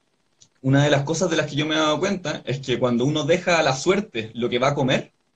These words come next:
termina comiendo generalmente lo primero que venga, ¿sí? Y que, y que justamente eso en nuestra sociedad, donde está tan a la, tan a la mano, y, y incluso podríamos pensar que la, que ciertas como empresas o ciertas como publicidades nos, nos llevan a consumir de cierta manera,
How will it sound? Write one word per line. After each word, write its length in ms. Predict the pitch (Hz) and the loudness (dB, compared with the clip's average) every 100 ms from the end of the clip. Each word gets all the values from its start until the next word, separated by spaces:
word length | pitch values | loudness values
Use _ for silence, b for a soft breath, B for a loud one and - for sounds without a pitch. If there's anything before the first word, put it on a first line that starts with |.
| - | -8
termina 340 | 123 135 156 | -2 2 2
comiendo 460 | 151 147 160 165 170 | 0 0 -2 0 0
generalmente 680 | 170 156 160 165 165 165 170 | 2 0 0 2 0 2 0
lo 200 | 156 160 | 2 0
primero 300 | 151 160 165 | 0 2 2
que 100 | 160 | 2
venga, 360 | 156 123 - - _ _ | 2 0 -4 -12 _ _
¿sí? 420 | - - 104 110 139 - _ _ | -18 -10 -8 -8 -10 -16 _ _
Y 140 | 120 | -2
que, 760 | 113 120 120 117 113 117 107 107 - b - | 2 6 6 6 2 0 -2 -6 -14 b -8
y 100 | 110 | -6
que 80 | |
justamente 960 | 131 151 165 160 165 170 165 160 - - | -4 -4 -2 -2 -2 0 0 0 -2 -4
eso 340 | 143 160 160 - | -4 -4 -6 -6
en 160 | 127 123 | -2 0
nuestra 240 | 127 131 | 0 -2
sociedad, 480 | 123 127 123 151 156 | -4 -2 0 2 2
donde 220 | 127 117 | 2 0
está 260 | 127 131 - | -2 -4 -2
tan 180 | 156 180 | 0 2
a 40 | |
la, 320 | 175 156 - | 2 2 -2
tan 140 | 160 175 | -2 0
a 40 | |
la 120 | 185 151 | 2 2
mano, 320 | 165 135 110 | 2 0 0
y, 400 | 110 110 104 B B - | -2 -2 -4 B B -4
y 160 | 117 | -2
incluso 420 | 117 113 147 165 | 0 0 0 2
podríamos 320 | 143 139 151 143 | 2 2 2 2
pensar 340 | 135 139 151 | 0 2 0
que 80 | 147 | 0
la, 320 | 131 117 - - _ _ | 2 2 0 -6 _ _
que 120 | 113 | -6
ciertas 320 | 107 131 143 - | -2 -2 -2 -2
como 160 | 131 | -2
empresas 500 | 113 127 143 147 135 | -2 0 2 4 4
o 80 | 123 | 2
ciertas 300 | 127 117 135 | 0 -2 -2
como 180 | 135 113 | -2 0
publicidades 680 | 117 113 123 135 156 - 120 | 0 0 2 4 4 2 -4
nos, 280 | 117 107 - | -6 -8 -6
nos 340 | 113 110 127 | -6 -6 -2
llevan 420 | 123 220 202 107 104 | 2 4 2 0 -6
a 60 | |
consumir 420 | 113 110 110 117 120 | -8 -8 -4 -4 -2
de 80 | 123 | -4
cierta 320 | 120 - 117 | -4 -2 -2
manera, 420 | 110 120 190 | -2 -2 -4